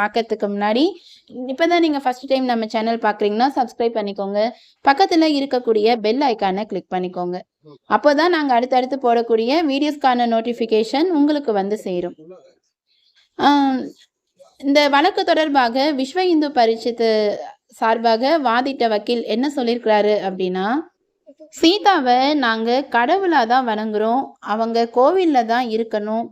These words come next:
காட்டுக்குள்ள கிடையாது" அப்படின்னு விஸ்வ இந்து பரிஷத் தரப்புல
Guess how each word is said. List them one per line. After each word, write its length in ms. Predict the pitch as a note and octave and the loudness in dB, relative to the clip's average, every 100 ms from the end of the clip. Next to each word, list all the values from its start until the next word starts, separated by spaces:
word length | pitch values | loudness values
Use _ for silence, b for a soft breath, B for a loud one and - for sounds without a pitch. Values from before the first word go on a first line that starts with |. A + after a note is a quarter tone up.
| A3 | -2
காட்டுக்குள்ள 560 | A#3 D#4+ D#4+ A#3+ A#3 | 0 0 0 0 0
கிடையாது" 640 | A3+ G3+ G3 G3+ G3 F#3+ - | 0 0 2 2 0 -4 -6
அப்படின்னு 600 | F#3+ G3 G3 F#3+ A3 D#4+ B B B _ - | -8 -4 -4 -2 0 0 B B B _ -4
விஸ்வ 240 | C#4+ - G#4+ G#4 | -2 0 0 2
இந்து 380 | F4 D#4 D#4 D4+ | 2 2 0 0
பரிஷத் 460 | B3 B3 C#4 B3+ | 0 0 -4 -4
தரப்புல 600 | A#3 A3+ A3+ A3 A3+ C4 | 0 0 0 2 2 4